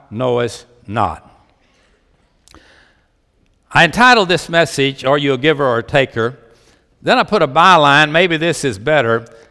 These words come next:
and I just want to talk about the, the generosity generation. I, I want you to hear me today. You know, prosperity, this is a, something the Lord gave me forty years ago or, or more.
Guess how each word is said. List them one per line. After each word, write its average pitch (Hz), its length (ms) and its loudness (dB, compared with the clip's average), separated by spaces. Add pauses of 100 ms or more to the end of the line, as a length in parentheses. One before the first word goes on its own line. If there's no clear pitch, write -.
(120)
and 147 140 2
I 160 100 4
just 226 220 -2
want 202 140 -4
to 156 40 -4
talk 180 360 -4
about 151 440 0
the, 107 300 -4 (220)
the 120 100 -6
generosity 156 920 0 (140)
generation. 143 760 -2 (880)
I, 165 200 0
I 185 140 4
want 285 220 2
you 180 120 2
to 147 140 4
hear 185 420 2
me 139 140 -4
today. 139 720 4 (160)
You 160 140 -4
know, 202 100 2
prosperity, 135 880 0 (640)
this 220 220 2
is 190 80 -2
a, 139 240 0 (160)
something 185 500 -2
the 156 80 -2
Lord 165 220 2
gave 165 200 4
me 160 140 -4
forty 165 440 -2 (120)
years 143 360 -2
ago 139 280 -2
or, 110 200 -6 (100)
or 113 240 -4
more. 123 480 -2